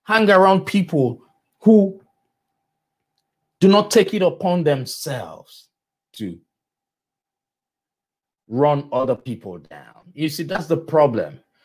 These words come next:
When you hang around people who are constantly talking negative stuff about other people,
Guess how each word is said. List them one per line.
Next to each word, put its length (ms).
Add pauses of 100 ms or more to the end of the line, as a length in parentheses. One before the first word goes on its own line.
(160)
When 360
you 260
hang 300
around 520
people 640 (420)
who 220
are 240
constantly 1040 (380)
talking 840
negative 520
stuff 360
about 360
other 280
people, 540